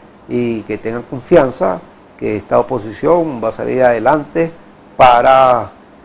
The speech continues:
confrontar y derrotar definitivamente al régimen, eh,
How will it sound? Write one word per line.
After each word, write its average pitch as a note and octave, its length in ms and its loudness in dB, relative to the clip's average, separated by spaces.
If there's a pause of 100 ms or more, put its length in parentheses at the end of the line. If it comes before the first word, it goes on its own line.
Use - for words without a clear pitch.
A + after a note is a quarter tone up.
(240)
confrontar A#2 800 2
y D#3 80 4
derrotar A#2+ 680 2
definitivamente A#2 1120 -4 (100)
al G2+ 180 -10
régimen, B2+ 480 -4 (480)
eh, G2+ 560 -6